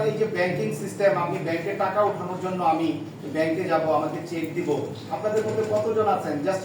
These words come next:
raise your hand। আপনারা ওয়ালেট ব্যবহার করেন? যারা ওয়ালেট ব্যবহার করেন, কেমন পর্যন্ত কি আপনার ব্যাংকে যাওয়ার কোনো প্রয়োজন আছে? আপনাদের, জি স্যার?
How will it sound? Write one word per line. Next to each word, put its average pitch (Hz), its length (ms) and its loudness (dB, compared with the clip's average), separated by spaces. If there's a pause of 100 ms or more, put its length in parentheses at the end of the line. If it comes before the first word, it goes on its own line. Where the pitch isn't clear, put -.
raise 196 260 -2
your 185 160 2
hand। 147 180 -2 (400)
আপনারা 196 240 4 (160)
ওয়ালেট 180 380 4
ব্যবহার 175 340 0
করেন? 180 180 0 (1600)
যারা 160 240 4
ওয়ালেট 202 360 4
ব্যবহার 202 340 4
করেন, 190 160 2 (120)
কেমন 214 320 2
পর্যন্ত 220 380 -2
কি 214 140 -4
আপনার 202 240 0
ব্যাংকে 170 300 0
যাওয়ার 202 220 6
কোনো 196 220 -4
প্রয়োজন 202 380 0
আছে? 202 180 -4 (1200)
আপনাদের, 170 300 0 (1000)
জি 147 160 -4
স্যার? 202 160 4